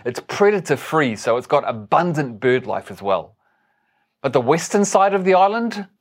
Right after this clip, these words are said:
which you can't see unless you take a boat over to it, is a whole different story.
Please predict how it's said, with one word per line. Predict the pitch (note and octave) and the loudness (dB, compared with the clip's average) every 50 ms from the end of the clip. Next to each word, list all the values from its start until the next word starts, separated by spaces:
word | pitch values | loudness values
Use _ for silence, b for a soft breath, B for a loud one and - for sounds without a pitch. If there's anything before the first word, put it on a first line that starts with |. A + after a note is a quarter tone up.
| _ _ | _ _
which | - B2 - - | -8 -8 -4 -4
you | B2+ | -4
can't | B2 - - - B2 C3+ C#3 - | -2 -2 0 2 2 2 0 -2
see | - - - - D3 C#3 F3 G3 G#3 b b b b b b b | -4 -6 -2 0 0 0 0 0 -4 b b b b b b b
unless | F#2+ G2+ A2 A2 - | -4 -4 -2 -2 -2
you | G#2 | -6
take | - - G2 F2+ F#2+ | -2 -2 -2 -2 -2
a | F#2 | -6
boat | E2+ F2+ F#2 G2 - - - | -2 -2 -2 -2 -2 -4 -6
over | A2 A2 B2+ | -6 -6 -6
to | - - - D#3+ E3+ | -6 -6 -4 -4 -4
it, | E3+ - B B B B B B B B B B B B _ | -4 -6 B B B B B B B B B B B B _
is | G2+ G2 | -2 0
a | A2+ | 0
whole | G2+ G#2+ A#2 A2+ A2 | 2 2 0 0 0
different | G#2 G2 - F#2 E2 - | -2 -4 -4 -4 -8 -8
story. | - - - E2 D#2+ D2+ D2 D#2 E2+ | -12 -10 -8 -6 -6 -6 -8 -12 -16